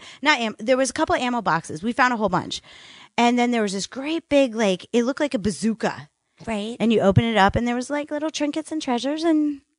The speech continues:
Speaker 1: you know.
Speaker 2: I love it. I think it's so funny. It's like the geocaching is, like, the grown-up version of, like, the prize at the cereal, and except instead of eating, like,
Speaker 1: Yeah,
Speaker 2: all the cereal,
Speaker 1: exactly.
Speaker 2: you just go and hunt for it.
Speaker 1: And,
Speaker 2: I
Speaker 1: but
Speaker 2: think
Speaker 1: you
Speaker 2: it's
Speaker 1: get
Speaker 2: fun.
Speaker 1: a lot of exercise, and
Speaker 2: It's
Speaker 1: it's great to
Speaker 2: smart.
Speaker 1: get outside.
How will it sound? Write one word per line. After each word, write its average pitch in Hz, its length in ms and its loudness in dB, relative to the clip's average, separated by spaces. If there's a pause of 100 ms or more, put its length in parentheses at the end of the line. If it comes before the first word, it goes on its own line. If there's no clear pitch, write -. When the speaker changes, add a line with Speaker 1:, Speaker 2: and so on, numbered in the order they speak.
(100)
Speaker 1:
you 339 140 -2
know. 269 100 6
Speaker 2:
I 262 60 4
love 370 220 2
it. 320 180 0
I 285 120 2
think 330 220 0
it's 311 160 -6
so 302 120 0
funny. 277 280 -4
It's 214 140 -6
like 247 120 -4
the 247 60 -4
geocaching 240 640 -2
is, 233 160 -2
like, 220 180 0
the 233 100 -2
grown-up 214 380 4
version 226 300 0
of, 220 100 0
like, 214 180 0
the 214 80 -2
prize 202 300 4
at 208 120 -2
the 214 60 0
cereal, 202 480 2
and 208 360 0
except 196 300 -4
instead 208 320 0
of 196 100 2
eating, 196 320 -2
like, 240 100 -2
Speaker 1:
Yeah, 302 180 2
Speaker 2:
all 202 60 0
the 226 140 0
cereal, 202 280 0
Speaker 1:
exactly. 233 260 -4
Speaker 2:
you 214 160 -6
just 196 240 -6 (200)
go 202 160 0
and 190 120 0
hunt 208 200 -2
for 170 160 -6
it. - 220 -10 (100)
Speaker 1:
And, 320 100 0
Speaker 2:
I - 40 0
Speaker 1:
but - 0 -
Speaker 2:
think 370 120 0
Speaker 1:
you - 40 2
Speaker 2:
it's - 60 0
Speaker 1:
get 370 100 2
Speaker 2:
fun. 349 100 4
Speaker 1:
a - 40 2
lot 320 120 4
of 294 60 0
exercise, 302 640 -4
and 254 120 -2
Speaker 2:
It's 254 140 -2
Speaker 1:
it's 311 60 -10
great 254 160 4
to - 60 -2
Speaker 2:
smart. 269 60 -4
Speaker 1:
get 262 100 0
outside. 254 540 -4